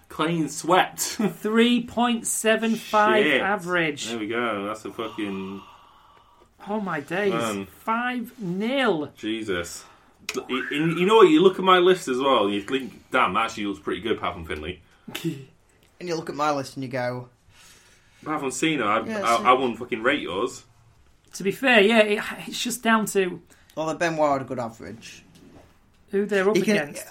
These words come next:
Speaker 3: uh, yeah, but look at the averages of the first lot to the second lot.
Speaker 1: Yeah, I know.
Speaker 2: It, it
Speaker 1: <laughs> They
Speaker 2: drops
Speaker 1: drop rapidly.
Speaker 2: massively.
Speaker 3: Can't wait to see the last lot.
Speaker 2: Oh.
Speaker 1: Yeah, I know.
Speaker 3: Mind you, that they may throw up some of the most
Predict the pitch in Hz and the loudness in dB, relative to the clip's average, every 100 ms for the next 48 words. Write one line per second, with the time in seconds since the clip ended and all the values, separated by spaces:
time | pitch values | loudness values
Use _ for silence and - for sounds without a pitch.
0 | - 190 - 170 190 185 156 165 180 180 | -4 -4 -6 -4 2 2 2 -4 -2 2
1 | 175 170 160 160 156 151 175 165 165 135 | 2 2 -6 -8 -10 -6 0 0 -2 -4
2 | 123 - _ _ _ - 131 127 143 - | -4 -4 _ _ _ -14 -12 -6 -6 -6
3 | 123 110 104 - _ - - 120 - 107 | -12 -8 -8 -10 _ -10 0 2 4 2
4 | 202 - - - 294 254 165 147 143 147 | 4 4 4 6 6 8 10 10 8 6
5 | 127 113 123 127 117 113 95 123 160 170 | 6 4 2 2 2 -2 2 4 6 6
6 | 170 - 170 139 147 139 139 131 - 190 | 4 0 -6 -6 -8 -8 -10 -12 -2 0
7 | 170 185 175 156 139 139 - 107 127 117 | 2 0 -2 -6 -2 -2 -4 -6 -4 -4
8 | 110 - - - 165 - - 95 107 - | -8 -12 -18 -10 -8 -8 -12 -6 0 2
9 | 98 190 202 220 294 226 175 208 180 220 | 2 0 2 4 4 2 2 0 2 -2
10 | 262 247 233 208 170 147 170 151 147 143 | 0 -2 -2 -4 -4 -6 -10 -2 -2 -2